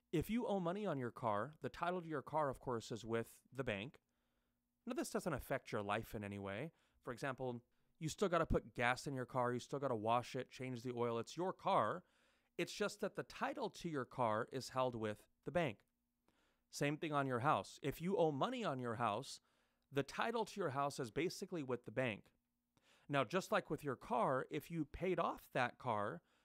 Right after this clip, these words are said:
you're gonna want the title back. Same thing, if you pay off your house at the top of page number ninety-eight, you're gonna get something called a reconveyance deed. So right next to reconveyance deed at the top of page ninety-eight,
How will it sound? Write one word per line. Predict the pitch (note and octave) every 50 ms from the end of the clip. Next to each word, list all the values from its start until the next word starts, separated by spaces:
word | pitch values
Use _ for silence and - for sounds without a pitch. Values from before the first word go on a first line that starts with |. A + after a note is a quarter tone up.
| _ _
you're | - B2+ D#3 F3
gonna | F#3 G3 F3
want | D#3+ D#3 D3+ D3+ D3 -
the | -
title | C3 - - C3+ C3+ C3 B2 A2+ G2+
back. | G2+ B2 B2+ A#2+ A#2 - - _ - _ _ _ _ _ _ _ _ _ _ _ _ _ _ _ _
Same | - - F#3+ F#3+ G3 F#3+
thing, | G#3 F#3 D3+
if | C3 -
you | G3+ A#3
pay | - - G3+ G#3
off | F#3 E3 D#3 - -
your | C#3+ B2+ B2
house | - A3 C#4+ C4 F3+ D#3+ - -
at | - C3+ -
the | C#3
top | - D3+ D#3 - -
of | D3
page | - D3 D#3 C#3 -
number | D#3 C#3+ C3
ninety-eight, | B2 B2+ B2 B2 A#2 A#2 D3 F#3+ G#3 F3 C#3+ - - _ _ _ _ _ _ _ -
you're | C#3+ F3 F#3
gonna | G3+ F#3+ E3+
get | D#3 E3+ - -
something | - E3+ D#3 C#3+ D#3 D3+ C3+
called | - C#3 C#3 C3+ A#2
a | B2 A2+
reconveyance | G#2 G2+ A2+ D3 F3 E3 - - C3+ A#2+ G#2 G2 A#2 C3+ C#3+ C3+ A2 G2+ - -
deed. | - A2 G2+ - - - - _ _ _ - _ _
So | - - F#3+
right | D3+ C3 F3 A#3 C#4 -
next | G3 G3 F#3+ - - -
to | - E3 B2+ -
reconveyance | A#2+ C3 E3 F3+ - D#3 D3 C3 C3+ C#3 D3 D3 C#3 -
deed | - D3 C3+
at | A#2+
the | - -
top | - - C#3 C#3 -
of | B2+
page | - C3+ C3 A#2+ A#2 A#2+
ninety-eight, | A2+ A2 G#2+ A2 A#2+ D#3 F3 D#3 C3